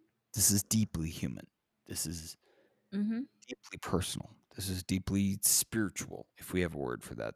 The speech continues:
Speaker 1: This is deeply scientific. Um, this is deeply philosophical.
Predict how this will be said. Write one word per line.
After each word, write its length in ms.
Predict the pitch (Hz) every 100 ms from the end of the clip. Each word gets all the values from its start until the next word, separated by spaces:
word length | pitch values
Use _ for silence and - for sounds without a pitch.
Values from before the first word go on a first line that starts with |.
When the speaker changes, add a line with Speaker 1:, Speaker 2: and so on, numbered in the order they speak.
| -
Speaker 1:
This 160 | 98 135
is 120 | 127
deeply 400 | 110 113 120 110
scientific. 1000 | - - 104 104 - - - - - - _ _ _ _ _ _ _ _
Um, 360 | 98 92 92 92
this 240 | 95 -
is 120 | 110 92
deeply 420 | 104 104 107 104
philosophical. 1040 | - 104 107 101 - 110 117 - 64 50